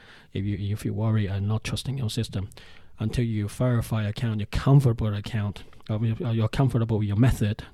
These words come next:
okay? And then use it. When you're actually using it,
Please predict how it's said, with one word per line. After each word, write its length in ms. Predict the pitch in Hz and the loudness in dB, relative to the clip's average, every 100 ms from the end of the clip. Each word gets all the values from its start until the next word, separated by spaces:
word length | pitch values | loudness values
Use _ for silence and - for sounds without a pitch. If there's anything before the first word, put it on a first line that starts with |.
| - | -12
okay? 360 | 110 - 123 131 - - - - | -8 0 2 2 -2 -20 -20 -4
And 200 | 107 107 | 2 4
then 260 | 113 113 113 | 6 4 6
use 300 | 120 120 107 | 8 8 6
it. 120 | 98 - | -4 -6
When 240 | 104 107 | 0 4
you're 180 | 120 135 | 6 8
actually 240 | 135 - 107 | 6 4 4
using 400 | 131 160 113 107 | 8 8 6 2
it, 140 | 139 | 0